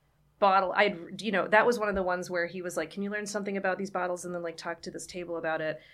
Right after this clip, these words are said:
And I did. And I, I remember reading about this young woman who fell in love with wine, was disenchanted with how lots of wines were being made, and then,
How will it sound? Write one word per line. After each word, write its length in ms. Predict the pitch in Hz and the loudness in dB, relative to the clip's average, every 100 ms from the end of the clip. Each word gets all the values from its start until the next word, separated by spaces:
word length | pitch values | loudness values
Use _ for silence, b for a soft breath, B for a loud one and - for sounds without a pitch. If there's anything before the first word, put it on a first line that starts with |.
| b b _ - | b b _ -6
And 120 | 185 | -4
I 80 | 175 | -2
did. 240 | 196 190 | 0 0
And 100 | 180 | 2
I, 180 | 170 165 | 0 0
I 80 | 185 | 0
remember 400 | 185 185 185 180 | 0 -2 -2 -4
reading 340 | 175 196 208 185 | -4 -4 -2 0
about 240 | 175 165 | 2 0
this 180 | 165 - | -4 -2
young 220 | 175 180 | -2 0
woman 440 | 190 180 156 151 - _ _ _ _ _ _ - | 0 0 -2 -6 -12 _ _ _ _ _ _ 0
who 480 | 202 185 175 170 170 b b | 2 2 0 -4 -8 b b
fell 240 | - 190 190 | 0 4 4
in 100 | 190 | 4
love 160 | 180 | 0
with 140 | 180 180 | -2 0
wine, 540 | 175 170 165 165 165 160 b b - | 2 2 -2 -6 -10 -16 b b -2
was 500 | 185 175 175 165 156 | 2 4 4 2 -4
disenchanted 640 | 196 196 185 - 185 180 | -4 0 -2 0 0 2
with 140 | 180 | 0
how 500 | 180 180 170 170 170 - | 0 2 2 2 -2 0
lots 300 | 180 170 185 | 0 0 -2
of 80 | |
wines 300 | 170 165 170 | -2 -2 -2
were 80 | 180 | -6
being 260 | 165 175 180 | -4 -4 -2
made, 540 | 175 175 170 170 170 b b _ | 0 0 -2 -4 -6 b b _
and 180 | 180 180 | -4 0
then, 460 | 170 170 165 165 | 2 0 -2 -10